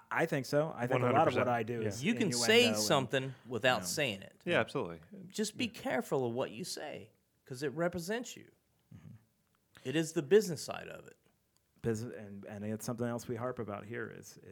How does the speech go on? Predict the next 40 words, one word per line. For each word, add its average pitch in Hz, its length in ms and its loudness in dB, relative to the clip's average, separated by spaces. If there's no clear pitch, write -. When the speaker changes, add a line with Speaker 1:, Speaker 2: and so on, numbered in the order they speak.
Speaker 1:
is, - 320 -20
you 90 80 -20
know, 90 200 -20
something 143 380 -4
as 110 100 -6
simple 127 340 -2
as 107 180 -2
being 120 260 -4
a 113 60 -4
good 120 200 0
hang, 117 440 -6
which 107 180 -12
is 104 140 -12
the 107 80 -10
thing 123 240 -6
that 101 100 -10
keeps 117 220 -8
coming 120 320 -6
up. 135 260 -6
You're 101 200 -4
in 113 60 0
a 120 60 -2
green 143 220 4
room 123 160 0
with 110 100 -4
someone. 120 300 -2
You're 123 180 4
at 127 100 0
work. 135 380 0
You're 131 180 2
at 113 80 -2
small 131 300 -2
bar 120 240 -2
after 120 260 -4
a 110 40 -6
show. 143 320 -2
You're 151 280 0
at - 120 -8
work 131 420 -4
still. 73 400 -12